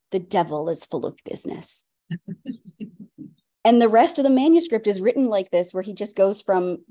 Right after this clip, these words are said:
Speaker 1: play to play and gives
Speaker 2: Mm-hmm.
Speaker 1: the parts of it that he, uh, that he likes.
Speaker 2: Yeah. And he's got little lines. It looks like he's got a little, a little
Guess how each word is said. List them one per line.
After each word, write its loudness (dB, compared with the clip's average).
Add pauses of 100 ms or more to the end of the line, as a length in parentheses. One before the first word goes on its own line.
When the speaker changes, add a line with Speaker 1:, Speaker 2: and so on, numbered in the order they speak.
(120)
Speaker 1:
play 2
to -8
play 0 (280)
and 2
gives -2
Speaker 2:
Mm-hmm. -12
Speaker 1:
the -12 (240)
parts -2
of -2
it -2
that 2 (180)
he, -6 (100)
uh, -2 (800)
that -4
he -8
likes. -6 (720)
Speaker 2:
Yeah. -12 (360)
And -4
he's -6
got 2
little -6
lines. -2
It -10
looks -4
like 0
he's -8
got 0
a -2
little, -8 (200)
a -8
little -6